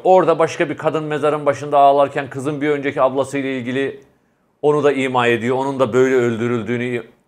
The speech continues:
Koca bir ülke, ortada bir çocuk cesedi var. Ve s-, büyük bir kepazelikle siyasi rant kavgası veriyorlar. Ahlak yok, vicdan yok, insanlık yok, haysiyet yok.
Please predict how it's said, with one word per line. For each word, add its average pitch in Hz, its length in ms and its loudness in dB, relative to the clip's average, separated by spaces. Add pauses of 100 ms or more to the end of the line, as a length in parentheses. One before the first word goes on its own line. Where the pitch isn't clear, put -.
(280)
Koca 170 360 -4
bir 120 80 -6
ülke, 113 240 -4
ortada 151 260 -4
bir 160 60 -4
çocuk 156 320 -8
cesedi 127 400 -6
var. 160 280 -6 (880)
Ve 143 80 -8
s-, - 420 -14
büyük 175 260 -6
bir 151 80 -6
kepazelikle 151 1080 -2 (340)
siyasi 156 680 -2
rant 165 260 4
kavgası 104 540 -2
veriyorlar. 73 480 -6 (100)
Ahlak 117 540 0
yok, 82 180 -8 (100)
vicdan 123 460 -4
yok, 90 520 -6
insanlık 120 720 -8
yok, 98 280 -6
haysiyet 131 680 -2
yok. 107 320 -4